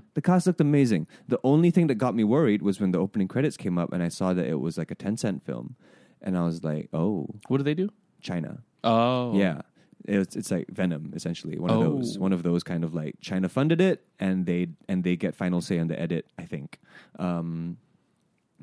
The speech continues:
Speaker 1: because it's mainly for their audience, because these movies are made for a Chinese audience.
Speaker 2: Just
Speaker 1: They're
Speaker 2: loud and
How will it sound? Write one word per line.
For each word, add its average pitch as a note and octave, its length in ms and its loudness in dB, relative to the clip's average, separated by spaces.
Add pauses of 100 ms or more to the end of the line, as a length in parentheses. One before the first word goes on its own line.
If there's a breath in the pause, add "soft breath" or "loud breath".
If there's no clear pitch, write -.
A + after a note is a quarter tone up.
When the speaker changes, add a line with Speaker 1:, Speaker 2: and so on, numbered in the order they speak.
(260)
Speaker 1:
because G2+ 500 2
it's - 200 -4
mainly G2 320 2
for F2+ 160 0
their E2 140 0
audience, G2+ 380 -2
because F2+ 300 -2
these G2+ 220 2
movies G2+ 360 2
are F2+ 140 0
made F2 260 0
for F2+ 120 -2
a E2+ 40 0
Chinese E2 300 -4
audience. D#2 300 -4
Speaker 2:
Just - 120 -12
Speaker 1:
They're F2+ 120 2
Speaker 2:
loud G2+ 260 -4
and F#2+ 220 -10